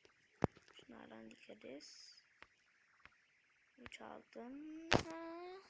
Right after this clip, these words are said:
Tamam, çok güzel. Bunları aldık arka-, bunları aldım arkadaşlar. Ee, şimdi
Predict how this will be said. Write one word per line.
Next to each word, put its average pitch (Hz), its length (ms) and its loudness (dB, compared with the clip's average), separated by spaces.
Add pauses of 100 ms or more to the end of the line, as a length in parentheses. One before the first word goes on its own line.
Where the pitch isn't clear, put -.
(1400)
Tamam, - 240 8 (100)
çok 277 160 0
güzel. 208 260 -4 (240)
Bunları 269 380 -2
aldık 214 400 -2
arka-, 226 300 6 (140)
bunları 226 260 8
aldım 208 220 10
arkadaşlar. 208 720 12 (3250)
Ee, 208 240 0
şimdi 254 760 0